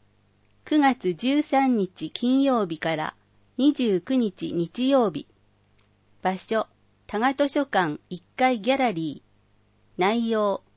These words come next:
夏休みに本を読んで面白かったことや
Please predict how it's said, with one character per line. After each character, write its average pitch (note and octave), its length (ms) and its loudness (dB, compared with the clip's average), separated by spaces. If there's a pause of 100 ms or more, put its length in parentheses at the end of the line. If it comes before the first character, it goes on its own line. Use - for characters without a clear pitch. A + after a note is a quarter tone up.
(480)
夏 G3+ 300 -2
休 D4 300 2
み G#3+ 140 0
に F#3 240 0 (240)
本 C#4+ 320 4
を A3 80 0
読 A#3+ 220 2
ん G#3 80 0
で F#3 80 0
面 F#3+ 200 -2
白 C4+ 280 2
か A3+ 100 0
っ G3+ 80 -4
た F3+ 160 -6
こ F3+ 140 -4
と F3+ 120 -2
や F3 240 -4